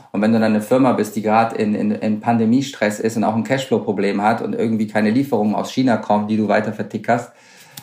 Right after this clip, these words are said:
dann, äh, dann, dann fragst du dich. Aber da gibt's ja auch, bieten wir auch bei Vodafone ja auch mittlerweile an, supergeile, äh, Leasingmöglichkeiten. Du musst ja gar kein, äh,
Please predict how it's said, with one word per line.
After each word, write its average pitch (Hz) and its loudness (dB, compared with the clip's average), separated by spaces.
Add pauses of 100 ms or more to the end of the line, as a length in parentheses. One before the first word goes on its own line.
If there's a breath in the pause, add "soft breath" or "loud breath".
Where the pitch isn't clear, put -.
(160)
dann, 107 4
äh, 107 4
dann, 104 2
dann 110 4
fragst 123 0
du 120 2
dich. 95 2
Aber 107 4
da 117 4
gibt's 139 0
ja 123 4
auch, 131 0
bieten 123 0
wir 117 2
auch 127 0
bei 117 2
Vodafone 110 0
ja 110 2
auch 117 2
mittlerweile 107 0
an, 107 0 (300 loud breath)
supergeile, 107 2
äh, 104 0
Leasingmöglichkeiten. 107 0
Du 101 -4
musst 123 0
ja 107 2
gar 104 2
kein, 98 0
äh, 98 -6